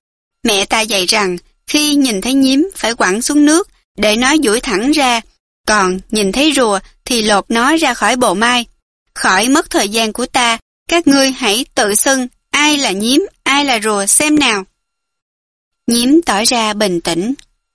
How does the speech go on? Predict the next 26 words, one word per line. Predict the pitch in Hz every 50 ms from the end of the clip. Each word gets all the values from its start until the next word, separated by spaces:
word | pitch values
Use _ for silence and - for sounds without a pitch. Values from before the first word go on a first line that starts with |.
| _ _ _ _
"Ngài | - 254 233 208 185 185
có | - 262 277
chắc | - - 339 403 - -
là | 359 277 233 202
mẹ | 208 208 196 175 -
mình | 220 226 214 202
đã | 208 233
dạy | 269 269 240 240 196
thế | 196 - 277 302 359
không?" | 370 - 339 285 277 269 - _ _ _ _ _ _ _ _ _ _ _ _ _ -
"Rất | 294 320 330
có | - 339
thể | 349 - 311 330 - - 233 262
bà | 262 269 233
ấy | 196 - 226 254 294
đã | 277 254 254
nói | 254 262 277 311 339
rằng | 320 294 240 202 185 180 - _ _ _ _
khi | - - 294 285 277
ngài | 277 262 240 214 190
muốn | 202 220 254 302 339 349 294
rùa | 254 233 214 196 190 185
duỗi | 233 196 233 269
thẳng | - 240 202 240 277 285
ra | 285 269 254 254 247 - _ _ _ _ _
thì | - 262 233 220 202 190